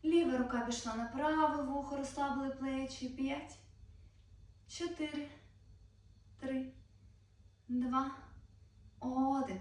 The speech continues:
Потягнулися руками вгору. І ліва рука пішла вниз. Розслабляємо ліву бокову лінію шиї. Три, два,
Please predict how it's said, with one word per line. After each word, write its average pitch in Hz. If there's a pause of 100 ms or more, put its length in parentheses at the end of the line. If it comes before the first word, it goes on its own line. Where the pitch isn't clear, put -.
Потягнулися 233
руками 226
вгору. 262 (880)
І 381 (360)
ліва 262
рука 226
пішла 240
вниз. 269 (460)
Розслабляємо 247
ліву 240
бокову 214
лінію 220
шиї. 302 (760)
Три, 285 (1120)
два, 247